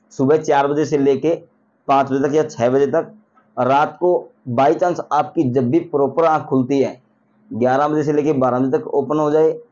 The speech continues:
बारह से लेके एक बजे तक आपकी आँख ओपन हो जाए, नींद के बाद, एक नींद के बाद अगर आपकी आँख खुलती है, वो टाइम बिल्कुल बेस्ट होता है आपका, मतलब कुछ भी चीज़ की स्टडी करने के लिए, कोई नई चीज़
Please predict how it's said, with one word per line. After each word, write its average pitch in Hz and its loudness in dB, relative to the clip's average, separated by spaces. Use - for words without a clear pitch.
बारह 131 2
से 147 -2
लेके 151 0
एक 139 0
बजे 135 0
तक 131 -2
आपकी 139 -4
आँख 131 -2
ओपन 120 -2
हो 127 0
जाए, 143 0
नींद 147 0
के 175 0
बाद, 127 0
एक 139 0
नींद 151 0
के 151 2
बाद 139 0
अगर 143 2
आपकी 143 -2
आँख 147 -2
खुलती 123 -2
है, 143 0
वो 135 2
टाइम 170 0
बिल्कुल 156 0
बेस्ट 135 0
होता 139 0
है 135 2
आपका, - -2
मतलब 135 0
कुछ 139 -4
भी 147 -4
चीज़ 135 -4
की 143 -2
स्टडी 131 0
करने 147 0
के 135 0
लिए, 156 0
कोई 165 0
नई 143 0
चीज़ 156 0